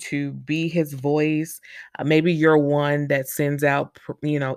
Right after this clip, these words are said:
emails. You have an email list and you send out prophetic words. God gives you maybe a monthly word or a quarterly word or annual word, and you release those things,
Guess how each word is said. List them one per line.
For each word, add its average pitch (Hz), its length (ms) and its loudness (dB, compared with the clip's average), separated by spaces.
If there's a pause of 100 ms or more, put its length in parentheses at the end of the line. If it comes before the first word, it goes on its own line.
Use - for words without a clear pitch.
emails. 147 460 0
You 151 60 0
have 143 80 0
an - 80 -6
email 143 280 -2
list 139 300 0
and 139 100 -4
you 139 60 -6
send 139 240 -4
out 139 160 -2
prophetic 139 420 -2
words. 139 540 0
God 139 260 -2
gives 135 240 -4
you 139 60 -2
maybe 135 260 0
a 131 60 0
monthly 135 400 -4
word 135 400 0
or 131 160 0 (300)
a 135 40 -8
quarterly 147 480 2
word 139 380 0
or 135 260 -2
annual 143 420 -2
word, 139 400 0 (460)
and 143 260 4
you 147 200 2
release 139 420 2
those 139 360 0
things, 139 500 -2